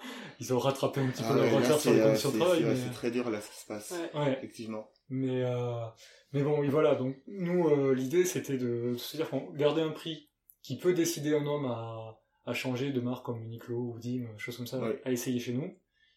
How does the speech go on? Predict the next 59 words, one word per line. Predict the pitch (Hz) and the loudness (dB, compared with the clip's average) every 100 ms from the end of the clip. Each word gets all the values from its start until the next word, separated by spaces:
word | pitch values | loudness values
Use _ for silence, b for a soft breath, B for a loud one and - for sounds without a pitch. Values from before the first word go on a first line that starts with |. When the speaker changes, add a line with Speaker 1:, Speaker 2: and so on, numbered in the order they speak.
| _ _ - | _ _ -14
Speaker 1:
Et | 123 | -2
qu'on | 135 | -2
ait | 139 | 0
vraiment | 127 151 170 165 135 135 | 0 0 0 0 0 0
un | 135 | -2
apport, | - 151 151 131 | -2 2 2 2
euh, | 123 123 | 0 -2
technique | 123 135 160 165 - - | -2 -4 -4 -10 -16 -10
avec | 117 117 | -8 -6
la | 120 | -8
technicité | 123 123 - 143 | -6 -6 -6 -6
qu'on | 135 | -6
peut | 117 | -6
avoir | 120 123 | -6 -6
sur, | - 117 113 | -8 -10 -10
euh, | 110 107 _ _ _ _ _ _ _ _ | -10 -14 _ _ _ _ _ _ _ _
sur | 120 120 | -8 -6
notre | 123 - | -4 -4
toile, | - 151 | -2 -2
enfin, | 147 131 | 0 -4
que | 123 | -4
vraiment | 120 135 156 | -2 -2 -2
ils | 151 | -2
sentent | 156 143 | -4 -4
la | 131 | -4
différence | 120 127 151 - | -6 -6 -8 -6
pour | 113 | -6
se | |
dire, | 135 | -4
ah | |
ben | 123 | -2
oui, | 127 131 | -2 -2
là, | 120 | -2
quand | 123 | -6
même, | 120 131 | -6 -6
euh, | 123 113 110 110 | -6 -8 -14 -14
Speaker 2:
Ah | 104 | -10
bah, | 98 | -6
bien | 101 | -6
sûr. | 104 120 | -6 -8
Speaker 1:
j'ai | 110 120 | -4 -4
payé | 135 139 | -2 -2
un | |
petit | 147 139 | -2 -4
peu | 135 | -6
plus | 147 | -4
cher, | 135 170 165 | -4 -2 -2
mais | 131 | 0
là, | 143 | -2
je | 127 | -2
sens | 127 127 | -4 -4
tellement | 131 131 | -2 -2
la | |
différence | 123 120 131 151 | -2 -4 -6 -6
que | - | -8
je | 117 | -8
pourrais | - 120 | -6 -4
pas | 135 | -2
reporter, | 123 123 123 - | -2 -2 -6 -2